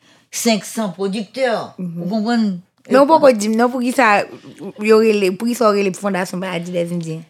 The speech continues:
Speaker 1: E ben, m ap di ou, e, timoun yo te vin lekòl piye atè.
Speaker 2: Mhm.
Speaker 1: Bon, m di ou, yo pa t gen lajan pou achte sandal. Epi, on jou, e, euh,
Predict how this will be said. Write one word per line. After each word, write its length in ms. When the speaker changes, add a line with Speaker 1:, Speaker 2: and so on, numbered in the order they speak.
Speaker 1:
E 160
ben, 160
m 60
ap 180
di 80
ou, 220
e, 400
timoun 460
yo 100
te 240
vin 320
lekòl 400
piye 240
atè. 300
Speaker 2:
Mhm. 300
Speaker 1:
Bon, 80
m 80
di 240
ou, 240
yo 140
pa 100
t 80
gen 160
lajan 240
pou 140
achte 240
sandal. 400
Epi, 540
on 240
jou, 320
e, 80
euh, 920